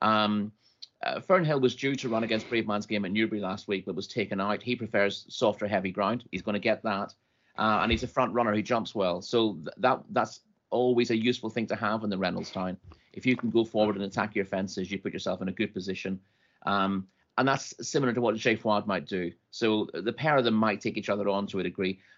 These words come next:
but they're relative outsiders here. Um, they have more to come,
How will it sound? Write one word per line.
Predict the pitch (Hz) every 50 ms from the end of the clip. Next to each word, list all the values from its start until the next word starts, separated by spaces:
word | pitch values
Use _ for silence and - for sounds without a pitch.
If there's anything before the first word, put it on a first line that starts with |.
| _ _
but | - 135
they're | 143 143
relative | 139 156 170 170 160 131 123 127
outsiders | 120 104 92 - 123 110 120 113 107 95 98 -
here. | 95 95 95 87 92 - _ _ _ _ _ _ -
Um, | - 101 101 101 98 98 - - - - - 90 95 - -
they | 113 113
have | 117 135 139 143 135
more | 139 127 117 113 110
to | 113
come, | - - - 104 101 101 104 98